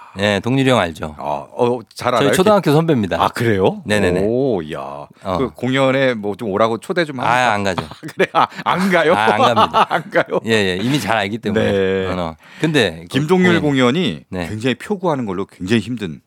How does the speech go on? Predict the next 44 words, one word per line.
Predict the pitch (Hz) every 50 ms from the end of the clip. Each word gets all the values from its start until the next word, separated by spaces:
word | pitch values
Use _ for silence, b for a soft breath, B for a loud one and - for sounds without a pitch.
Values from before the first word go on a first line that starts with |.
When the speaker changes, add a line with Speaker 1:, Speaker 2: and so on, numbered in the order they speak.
| _
Speaker 1:
음. | 98 107 117 123 123 123 127 131 131 127 131
Speaker 2:
악명이 | 143 156 156 151 131
높은 | 95 87 87 - 90 78
그런, | - - 98 104
Speaker 1:
아, | 101
그래요? | - 92 90 85 82 80
Speaker 2:
예, | 78 78 78 73
그 | - - 92
정도로 | 98 90 87 85 85
Speaker 1:
음. | 82
Speaker 2:
인기 | 76 - -
있는 | 92 82 85
공연인데요. | 78 73 73 73 71 73 101 117 98 -
Speaker 1:
네네. | 95 90 82 80 78 76 73 _
Speaker 2:
요번에 | 95 104 101 131 135 143 131 107 - - _ _ _ _
사 | - - - - -
년 | 117 135 131 131
만에 | 117 104 90
공연했어요. | 80 73 76 71 65 64 64 - - - 69 - - _ _
Speaker 1:
오랜만에 | 101 110 143 185 196 190 175 147 123
했네요. | 117 107 95 92 87 85
Speaker 2:
그렇죠. | 82 82 80 85 85 85 85 80 76 73 78
코로나 | - 190 202 190 190
때문에 | 170 - 131 92 64
못한 | - - - 87 87
거죠. | 78 67 - 62 60 -
Speaker 1:
아. | - 85 85 87 87 90 90 90 92 92 95 95 92 87 73
Speaker 2:
예. | 69 71 76 - - - _ _ 95
여섯 | 92 104 104 139 135 -
번을 | - 143 120 104 101 82
했어요. | 78 - - 76 76 107 147 139 104
Speaker 1:
예, | 98 98 87
Speaker 2:
그 | 82 87 -
Speaker 1:
예. | -
Speaker 2:
K스포돔에서 | 147 151 160 156 - - - - 127 104 98 85 82 78 143 - 143 135 95 78
Speaker 1:
음. | 98 98 92 87 80 78 73 73 87
Speaker 2:
육만 | 98 110 135 151 156 160 165 160 151
석 | 139 131 -
규모로 | - 98 95 90 90 87
했는데도 | 80 82 78 78 - - 135 143
Speaker 1:
음. | 117 92 92
Speaker 2:
순식간에 | 87 87 87 78 - - 120
다 | 104 - - 73
매진됐고. | - - 80 87 87 78 - - -